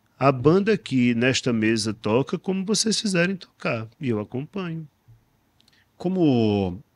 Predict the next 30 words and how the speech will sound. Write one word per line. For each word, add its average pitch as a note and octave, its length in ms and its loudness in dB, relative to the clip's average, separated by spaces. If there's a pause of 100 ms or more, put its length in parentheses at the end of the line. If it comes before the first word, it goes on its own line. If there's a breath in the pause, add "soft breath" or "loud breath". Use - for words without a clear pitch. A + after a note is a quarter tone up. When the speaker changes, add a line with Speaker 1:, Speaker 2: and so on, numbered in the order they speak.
(300)
Speaker 2:
a G#2+ 80 -8
pessoa A2 640 -2
aprende A2+ 760 0 (120)
a G#2+ 120 -8
fazer G2+ 280 -4
falta, - 500 -10 (240)
né? G2+ 120 -4
Uma G2+ 140 -2
coisa A2 220 -4
que - 60 -4
eu A#2+ 40 -4
já A#2 120 0
vi G#2+ 140 -2
em A#2 40 2
algum G#2+ 280 0
dos F#2+ 160 -8
seus G#2 220 -2
vídeos, G#2 480 -4 (460 loud breath)
você A2 180 -4
disse G#2+ 240 -2
de G#2+ 60 -4
forma A2+ 220 0
bem B2 160 2
clara, A#2 500 -2 (360 soft breath)
"Ah, G#2 160 -2
cara, F#2 220 -8
num, F#2+ 180 -6
num G#2+ 220 -4
relacionamento A#2 840 0
você D3 280 -4